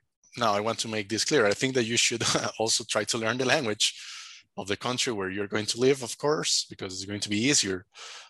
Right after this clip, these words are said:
But also you, uh, deserve, you know, like, respect. Uh, you deserve respect because,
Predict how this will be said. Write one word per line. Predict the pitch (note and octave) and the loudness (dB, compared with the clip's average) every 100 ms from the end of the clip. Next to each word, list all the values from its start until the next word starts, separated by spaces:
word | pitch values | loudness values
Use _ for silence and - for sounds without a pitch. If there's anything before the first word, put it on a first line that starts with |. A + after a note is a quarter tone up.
| _ _ | _ _
But | A2 G#2 G#2+ | 4 6 6
also | A2 - | 6 6
you, | B2 G#2+ A2 A2+ A2 A2+ - | 2 0 0 0 -2 -4 -4
uh, | G#2 F#2+ F#2 F2+ F2 F2+ _ | -2 0 -2 -4 -6 -12 _
deserve, | G2 - G#2 G2+ G2+ A#2 - - | 0 2 4 4 2 -6 -20 -12
you | A2+ | -6
know, | G#2 | -4
like, | F#2 F#2+ | -4 -4
respect. | A#2 - C#3+ C3 - - - _ - | 0 4 4 2 -2 -6 -8 _ -10
Uh, | G#2+ G2 G2 A#2+ | -6 -4 -6 -8
you | G#2+ | -6
deserve | G#2+ G#2 F#2+ | -2 -2 -2
respect | G#2 - G#2+ - | -2 2 0 -2
because, | G#2+ G2+ - - | -6 -2 -2 -2